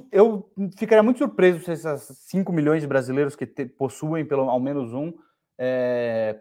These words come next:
possuem de forma útil, de fato, né? Existe a questão do mercado de luxo, de arte,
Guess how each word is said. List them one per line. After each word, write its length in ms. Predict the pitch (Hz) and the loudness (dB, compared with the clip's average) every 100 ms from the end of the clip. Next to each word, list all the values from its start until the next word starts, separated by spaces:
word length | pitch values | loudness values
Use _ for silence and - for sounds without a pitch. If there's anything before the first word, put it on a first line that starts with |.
| - | -6
possuem 460 | 131 - 147 151 | -6 -6 -4 -4
de 80 | 131 | -6
forma 800 | 117 135 135 131 123 113 98 92 _ _ _ _ _ | 0 2 2 2 -2 -2 -6 -10 _ _ _ _ _
útil, 460 | 156 180 170 - 123 | 0 0 0 -6 -12
de 120 | 113 | -10
fato, 400 | - 110 98 117 | -4 -4 -4 -2
né? 360 | 143 156 135 139 | 2 2 2 0
Existe 720 | 135 214 240 - - 127 113 | -2 0 0 -2 -8 -4 0
a 120 | 120 | 0
questão 280 | 127 - 127 | -2 -8 -6
do 80 | 120 | -4
mercado 260 | 110 117 | -4 -6
de 80 | 107 | -4
luxo, 520 | 110 160 190 - 113 | 0 0 0 -4 -10
de 120 | 104 | -2
arte, 460 | 120 143 156 131 | 4 6 6 2